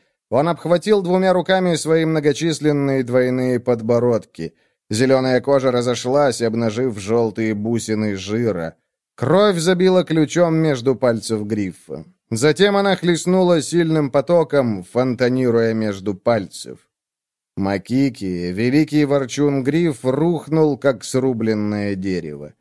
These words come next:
Снотлинги отвлеклись от своей возни. Вначале неуверенно они залезли на труп, хныча и тыча его.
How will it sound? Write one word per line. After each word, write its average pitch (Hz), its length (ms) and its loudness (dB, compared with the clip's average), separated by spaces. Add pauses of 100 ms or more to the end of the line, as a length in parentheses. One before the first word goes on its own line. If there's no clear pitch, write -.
(380)
Снотлинги 170 800 0
отвлеклись 113 760 0
от 104 140 -4
своей 101 300 -2
возни. 95 720 -4 (180)
Вначале 104 680 -2
неуверенно 117 840 -2
они 113 200 -2
залезли 117 560 -2
на 117 180 -2
труп, 131 600 -4
хныча 139 600 0
и 135 220 -2
тыча 135 560 -4
его. 110 600 -2